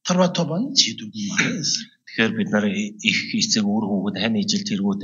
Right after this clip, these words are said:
Speaker 2: ойр дотны хүмүүс хичнээн одоо бие биенийгээ инэрх, нэгүсэх, хайрлах сэтгэлтэй байлаа гэд, э, үүл нэрээд гурван муу заяа юм уу? За, аль эсвэл ямар нэгэн одоо гурван муу заяа тэргүүтэнд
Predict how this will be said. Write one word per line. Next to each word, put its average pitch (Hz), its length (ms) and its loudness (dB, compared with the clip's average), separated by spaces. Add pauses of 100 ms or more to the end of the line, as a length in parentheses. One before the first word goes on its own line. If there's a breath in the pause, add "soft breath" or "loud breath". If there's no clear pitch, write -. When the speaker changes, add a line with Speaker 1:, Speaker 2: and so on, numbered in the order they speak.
Speaker 2:
ойр 110 240 2
дотны - 320 -4
хүмүүс - 360 0 (680 loud breath)
хичнээн 117 400 2
одоо 98 160 0
бие 104 240 0
биенийгээ 92 480 0
инэрх, 98 260 0 (220)
нэгүсэх, 95 480 2
хайрлах 101 400 2 (320)
сэтгэлтэй - 560 0
байлаа 98 400 0
гэд, 123 160 0
э, - 480 -14
үүл 98 400 2
нэрээд 98 400 2
гурван 107 240 4
муу 98 160 4
заяа 90 320 2
юм 87 160 0
уу? 135 120 -2 (360)
За, 87 160 -4
аль 95 160 0
эсвэл 98 320 0
ямар 98 200 2
нэгэн 92 280 0
одоо 110 180 0 (1000 loud breath)
гурван 110 320 2
муу 98 160 2
заяа 95 160 4
тэргүүтэнд 95 600 -2